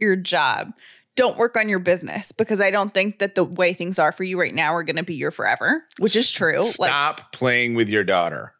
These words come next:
Speaker 1: Stop playing with your daughter. Yeah, that was her number one advice. Um, but what she said is, she's like, "You have a drill sergeant in your head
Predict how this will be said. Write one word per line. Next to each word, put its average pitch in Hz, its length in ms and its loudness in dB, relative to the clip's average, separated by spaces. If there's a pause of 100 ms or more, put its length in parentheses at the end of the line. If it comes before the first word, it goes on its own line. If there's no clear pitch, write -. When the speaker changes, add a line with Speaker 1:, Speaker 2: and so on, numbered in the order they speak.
Speaker 1:
Stop - 500 2
playing 269 220 2
with 269 100 4
your 220 140 -2
daughter. 190 240 2
Yeah, 160 160 2
that 160 100 2
was - 120 -2
her 202 100 4
number 180 180 -2
one 160 140 -2
advice. 156 260 -2 (460)
Um, 233 520 2 (200)
but 311 400 4
what 240 320 2
she 233 160 0
said 311 260 4
is, 220 160 4
she's 233 220 0
like, 247 260 0
"You 214 440 2
have 277 440 0
a 214 80 0
drill 196 420 -2
sergeant 175 520 -2
in 190 120 -6
your 175 140 -6
head 208 560 -2